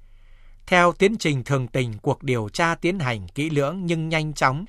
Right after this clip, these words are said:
Ngày mùng hai tháng hai năm một nghìn tám trăm bảy mươi hai, Đức cha Vica công nhận tính cách đích thực việc Đức Mẹ hiện ra và cho phép tôn sùng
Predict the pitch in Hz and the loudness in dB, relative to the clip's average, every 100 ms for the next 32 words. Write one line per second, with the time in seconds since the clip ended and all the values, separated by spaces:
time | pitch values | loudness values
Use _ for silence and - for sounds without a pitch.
0 | - - - - 147 139 131 127 127 185 | -14 -20 -20 -2 0 2 2 0 -2 -2
1 | 180 165 202 175 180 180 180 147 120 123 | -2 -4 -2 -2 -2 0 -2 -2 -6 -4
2 | 113 98 - - 135 123 - 156 156 120 | -4 -6 -6 -2 -2 -2 -2 -2 -2 -6
3 | 78 98 139 131 139 131 113 - - - | -6 -4 -2 0 0 -2 -6 -18 -20 -20
4 | _ - - - 175 - 165 147 127 147 | _ -20 -20 -2 0 2 4 2 2 -2
5 | - 143 135 131 180 180 147 131 113 170 | 0 0 0 2 0 2 0 -2 -2 -4
6 | 196 202 226 - 226 - 151 123 - 120 | 0 -2 -2 -2 -4 -2 -4 -4 -4 -4
7 | 123 - 190 226 147 120 104 139 120 131 | -4 -2 -6 -2 -2 -2 -2 -2 -2 0
8 | 151 143 - - - - 131 123 185 185 | 2 2 -6 -18 -6 0 2 2 0 0
9 | 214 233 - 190 185 - 127 | 0 -4 2 2 2 -2 -6